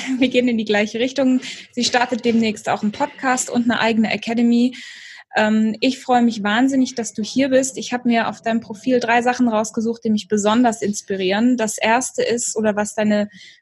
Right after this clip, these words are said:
korrigier mich, wenn ich falsch bin, deine wichtigsten Überzeugungen. Ähm,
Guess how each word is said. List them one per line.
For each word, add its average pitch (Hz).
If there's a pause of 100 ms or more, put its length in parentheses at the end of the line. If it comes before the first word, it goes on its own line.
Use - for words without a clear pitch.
(140)
korrigier 214
mich, 214
wenn 196
ich 196
falsch 202
bin, 208
deine 196
wichtigsten -
Überzeugungen. 233 (560)
Ähm, 220